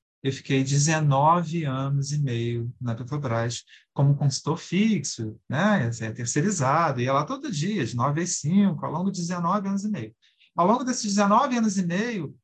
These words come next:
eu fui durante uma década, é, líder da equipe do site Petrobras, que chegou a ter, nossa, doze pessoas na equipe que eu liderei. E na intranet, o iniciozinho, eu fui consultor e depois, aos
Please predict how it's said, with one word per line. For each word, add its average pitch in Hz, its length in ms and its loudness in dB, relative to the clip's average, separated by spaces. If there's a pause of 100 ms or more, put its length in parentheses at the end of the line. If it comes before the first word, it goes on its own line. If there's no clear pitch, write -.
(120)
eu 170 120 -2
fui 190 120 -2
durante 196 300 4
uma 233 140 4
década, 226 840 -2 (400)
é, 165 460 2
líder 190 580 0 (240)
da 160 140 -2
equipe 165 760 -4 (260)
do 139 540 -2 (200)
site 185 440 2
Petrobras, 156 880 -4 (240)
que - 80 -10
chegou 120 240 -4
a 131 60 -4
ter, 139 400 0
nossa, 135 320 -2
doze 143 440 -2
pessoas 127 360 -8
na 123 80 0
equipe 135 300 -8
que 135 100 -8
eu 123 40 -2
liderei. 123 600 -2 (680)
E 202 140 6
na 214 180 6
intranet, 226 720 2
o 240 140 -2
iniciozinho, 208 540 -2
eu 170 40 -6
fui 170 220 -8
consultor 196 840 -2
e 190 80 -4
depois, 185 480 -2
aos - 200 -10